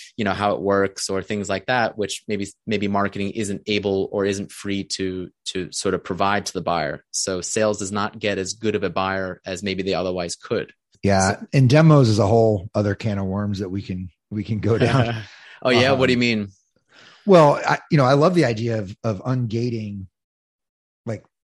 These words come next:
Speaker 2: kind of technical demos or whatever, like,
Speaker 1: Mm.
Speaker 2: or, like, tours of the things, like, your demo
Speaker 1: Product
Speaker 2: as a
Speaker 1: tours, yeah.
Speaker 2: seller should never be,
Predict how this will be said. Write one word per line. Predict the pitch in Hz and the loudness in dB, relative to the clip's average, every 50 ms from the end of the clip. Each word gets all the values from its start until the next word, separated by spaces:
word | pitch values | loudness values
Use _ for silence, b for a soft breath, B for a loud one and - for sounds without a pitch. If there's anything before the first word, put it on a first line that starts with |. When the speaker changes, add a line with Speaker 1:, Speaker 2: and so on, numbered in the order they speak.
| _ _ _ _ _ - | _ _ _ _ _ -6
Speaker 2:
kind | - - 131 123 | -2 0 0 0
of | 113 95 - | 0 -2 -4
technical | - - 113 - - 131 - - 117 | -2 -2 -2 -2 -2 -6 -6 -4 -4
demos | 90 95 101 101 113 117 117 123 127 123 104 | -2 -2 -2 -2 -2 0 0 0 0 0 -2
or | 113 104 | -2 -4
whatever, | 101 98 98 107 117 123 123 120 | -2 -2 -4 -4 -4 -4 -4 -2
like, | 117 104 95 95 | -2 -4 -4 -6
Speaker 1:
Mm. | 87 85 | -8 -8
Speaker 2:
or, | 98 95 | -8 -8
like, | 95 90 - - | -8 -10 -10 -8
tours | - 127 120 123 127 135 147 156 160 - | -2 0 2 2 4 2 2 0 -2 -4
of | - 135 120 | -6 -6 -4
the | 131 | -4
things, | 120 - 139 143 156 151 | -2 -2 -2 -2 -2 -2
like, | 139 123 107 95 | -2 -4 -4 -4
your | 117 139 170 170 | -2 -2 0 0
demo | 117 120 110 113 | 0 -2 -4 -2
Speaker 1:
Product | 107 90 92 92 95 | 0 0 0 -2 -2
Speaker 2:
as | 92 | -4
a | 95 | -6
Speaker 1:
tours, | 92 92 87 | -6 -6 -6
yeah. | 87 | -6
Speaker 2:
seller | 92 104 117 135 156 170 165 - _ | -6 -4 -4 -4 -4 -4 -6 -8 _
should | - - - 143 113 110 | -6 -4 -2 -2 -2 -2
never | 117 120 120 120 113 117 113 | -2 -2 -2 -2 -2 -4 -6
be, | 95 85 104 101 95 95 92 90 - | -6 -6 -6 -6 -6 -8 -8 -10 -12